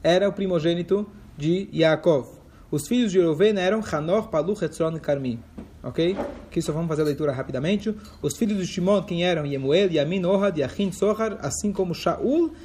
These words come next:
filho do Canaanita, da Canaanita. O que que significa filho da Canaanita? Então aqui vem aquele comentário especial. Então, Shaul, filho da Canaanita. Quem é filho da Canaanita? Então diz pra gente Urashi, filho da Canaanita, quem era?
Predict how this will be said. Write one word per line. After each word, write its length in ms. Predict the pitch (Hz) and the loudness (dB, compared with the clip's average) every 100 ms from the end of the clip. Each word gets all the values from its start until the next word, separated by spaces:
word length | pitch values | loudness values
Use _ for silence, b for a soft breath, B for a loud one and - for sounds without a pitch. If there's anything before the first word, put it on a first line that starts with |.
| B - | B -14
filho 540 | - 254 269 311 302 | -2 0 2 2 0
do 160 | 180 202 | 2 2
Canaanita, 800 | 196 202 190 196 208 - 123 117 - - - 170 | 2 0 0 4 2 2 -4 -4 -12 -14 -2 4
da 140 | 190 | 4
Canaanita. 580 | 202 190 180 170 - - | 4 0 0 0 -2 -4
O 40 | |
que 120 | - | -4
que 80 | 262 | -4
significa 500 | 262 220 - 247 208 | -2 -2 -2 2 2
filho 300 | 180 220 214 | 2 0 2
da 100 | 170 | 2
Canaanita? 680 | 170 170 151 151 196 277 294 B B | 0 -2 -2 -2 0 0 0 B B
Então 160 | - 165 | -4 0
aqui 180 | 175 - | 2 4
vem 100 | 214 | 6
aquele 200 | 214 208 | 4 2
comentário 440 | 185 175 196 190 | 0 2 4 4
especial. 600 | - 165 - 170 190 269 - - - - | 2 -2 4 6 6 4 -4 -16 -16 -2
Então, 200 | 196 196 | 2 2
Shaul, 540 | 196 220 202 247 302 311 | 4 4 4 4 0 0
filho 320 | - 277 262 | -2 -2 2
da 100 | 233 | 2
Canaanita. 680 | 202 208 202 202 202 156 147 | 2 2 4 4 4 2 0
Quem 220 | 269 302 | -2 -2
é 40 | |
filho 240 | - 262 262 | 0 -2 4
da 140 | 214 | 2
Canaanita? 720 | 185 185 175 175 196 - 127 120 B B - | 2 2 2 4 2 0 -6 -8 B B -4
Então 180 | 156 | -2
diz 240 | 156 262 233 | 2 0 0
pra 180 | 185 170 | 2 4
gente 560 | 196 226 - 180 135 123 - - | 4 2 0 -2 -2 -4 -8 2
Urashi, 600 | 175 165 151 139 226 302 B B B - | 6 6 4 2 -2 -2 B B B -6
filho 220 | - 247 | 2 4
da 100 | 208 | 4
Canaanita, 440 | 180 175 196 214 190 | 4 2 2 2 0
quem 180 | 190 | 0
era? 300 | 185 202 277 | 4 4 2